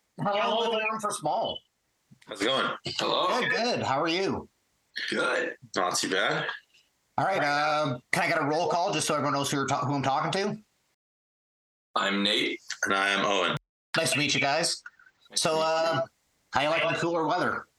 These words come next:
Speaker 3: Oh, it's good.
Speaker 2: <laughs> It's good, yeah.
Speaker 3: It's very good.
Speaker 2: Yeah, it's, uh, it was hot for a little bit there.
Speaker 1: Did you have a good summer? I heard you guys were busy with shows.
Speaker 2: Yeah, we had a,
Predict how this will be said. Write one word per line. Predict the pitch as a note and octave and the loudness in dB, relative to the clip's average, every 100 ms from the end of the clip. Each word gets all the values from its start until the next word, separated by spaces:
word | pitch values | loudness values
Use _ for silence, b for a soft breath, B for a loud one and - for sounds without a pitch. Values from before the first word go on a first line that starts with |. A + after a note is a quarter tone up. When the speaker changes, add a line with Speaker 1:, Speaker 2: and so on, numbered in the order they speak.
| _ _ _ _ _ | _ _ _ _ _
Speaker 3:
Oh, | A#2 B2 B2 | -2 0 0
it's | |
good. | - A2 G2+ | 2 2 0
Speaker 2:
<laughs> | - - - | 0 0 0
It's | C3 C3 A2+ | 2 2 0
good, | - G#2 F#2 | 2 2 2
yeah. | G2 F#2 | 2 2
Speaker 3:
It's | F#2 - | 0 0
very | G2 F#2+ | 0 2
good. | F#2 F2+ - - _ _ - - - B B B B B | 2 0 -2 -6 _ _ -20 -12 -6 B B B B B
Speaker 2:
Yeah, | G2 F#2+ | 2 2
it's, | - G#2+ | 2 2
uh, | F#2+ F2 F2 - - _ _ - | 2 2 0 -2 -10 _ _ -4
it | G2 | 0
was | F2+ | 2
hot | - G2 F2+ | 2 2 2
for | - F#2 | 0 2
a | |
little | F2+ F2+ | 2 2
bit | F2+ | 0
there. | F#2 F2+ F2 - - _ _ _ _ | 0 0 -2 -4 -6 _ _ _ _
Speaker 1:
Did | B2 | 2
you | D3+ | 2
have | C#3+ | 0
a | |
good | E3+ | 0
summer? | E3+ F3+ A3 | 0 2 2
I | F3 | 2
heard | D#3+ | 0
you | C3 | 2
guys | C#3+ C#3+ | 0 0
were | D3+ | 0
busy | D3 C#3 | 0 0
with | C#3 - | 2 2
shows. | D#3 D#3 A#2+ G#2 - _ _ _ - - B B B B B B B _ _ - | 2 0 0 -2 -6 _ _ _ -20 -20 B B B B B B B _ _ -4
Speaker 2:
Yeah, | A#2 C3 - - | 0 0 0 -2
we | G#2 | 0
had | G2+ G2 | 2 2
a, | F#2 F2+ D#2+ | 2 0 -2